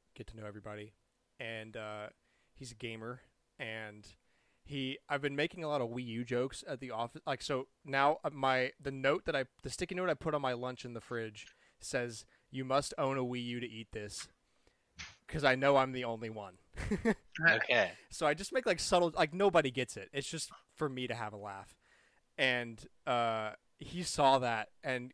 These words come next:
Speaker 1: like, came and talked, and I, like, we talked about the Wii U for a bit, and I was like, "I've never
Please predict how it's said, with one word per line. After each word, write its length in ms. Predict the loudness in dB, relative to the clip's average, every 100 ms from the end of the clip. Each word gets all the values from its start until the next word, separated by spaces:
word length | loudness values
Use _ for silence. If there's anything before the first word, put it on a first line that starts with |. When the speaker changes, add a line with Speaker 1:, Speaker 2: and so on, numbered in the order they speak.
| -2
Speaker 1:
like, 280 | -2 -2 _ -8
came 220 | -4 -4
and 100 | -4
talked, 360 | 2 2 2 -6
and 140 | -6 -2
I, 220 | -2 -4 -6
like, 160 | -8
we 100 | -6
talked 220 | -4 -4
about 160 | -2 -2
the 80 | -2
Wii 140 | -4
U 120 | -4 -4
for 160 | -6
a 40 | -6
bit, 220 | -6 -6
and 120 | -8
I 60 | -8
was 140 | -8
like, 240 | -8 -10 -14 _ _ _ _ _ _ _ _ _ _ _
"I've 180 | -6 -6
never 520 | -4 -4 -2 -6 -8